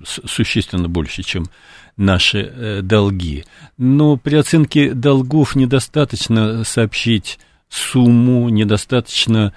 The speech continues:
а, измерить, э, отношением к В В П. Еще, а, важно понимать, насколько дорогой долг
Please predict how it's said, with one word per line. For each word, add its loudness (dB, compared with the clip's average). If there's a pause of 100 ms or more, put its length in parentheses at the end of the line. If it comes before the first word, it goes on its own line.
(420)
а, -2
измерить, 2
э, -4
отношением 0
к -14
В 2
В 2
П. -2 (480)
Еще, 0 (440)
а, -2
важно 2
понимать, 2
насколько -4
дорогой 2
долг -2